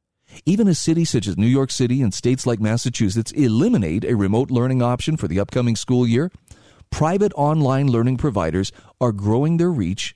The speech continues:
Hybrid schooling, hybrid homeschooling programs continue to grow, and entrepreneurs are creating new education models. For instance, in Indiana, two private virtual learning providers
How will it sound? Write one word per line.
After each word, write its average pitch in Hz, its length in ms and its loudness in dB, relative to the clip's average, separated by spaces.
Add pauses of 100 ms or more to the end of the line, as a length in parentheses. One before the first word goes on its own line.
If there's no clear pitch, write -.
(140)
Hybrid 139 380 -2
schooling, 143 480 0 (160)
hybrid 143 440 0
homeschooling 147 500 -2
programs 139 420 -2
continue 143 400 0
to 190 80 0
grow, 107 360 0 (480)
and 120 140 -2
entrepreneurs 123 800 0
are 113 80 0
creating 113 520 2
new 120 260 2
education 107 540 -2
models. 113 540 -2 (1600)
For 180 140 0
instance, 135 340 0
in 151 80 2
Indiana, 139 540 2 (500)
two 226 240 0
private 160 440 0
virtual 160 500 2
learning 127 340 2
providers 107 600 0